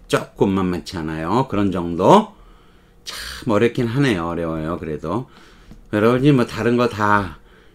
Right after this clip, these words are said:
이 팔로잉은 아니고 미미킹은 아니다라는 걸 알면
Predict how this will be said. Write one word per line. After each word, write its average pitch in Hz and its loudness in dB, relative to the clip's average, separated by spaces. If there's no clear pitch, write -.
이 120 2
팔로잉은 196 10
아니고 135 6
미미킹은 151 6
아니다라는 120 4
걸 123 4
알면 104 2